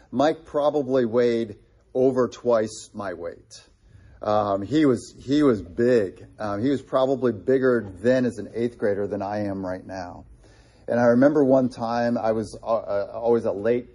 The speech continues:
kid. I was late for school a lot and, and, uh, dragging along behind.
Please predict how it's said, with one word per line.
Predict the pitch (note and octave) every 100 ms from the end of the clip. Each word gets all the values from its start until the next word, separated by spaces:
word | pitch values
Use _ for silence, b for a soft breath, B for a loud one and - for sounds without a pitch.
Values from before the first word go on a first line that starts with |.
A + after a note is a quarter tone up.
| -
kid. | G2+ F#2
I | G2
was | F#2 F2 -
late | G2+ G#2+ -
for | G#2+
school | F#2+ - G#2 F#2+ F#2 F#2+
a |
lot | F#2 F#2+ G2 F#2+
and, | F#2 F2+ b b _
and, | F2+ F#2 F#2
uh, | F#2 F2+
dragging | F2 A2 G2 G2 F#2+
along | F2+ F#2 F#2+ F#2
behind. | F#2+ G2+ F#2 F2 F2+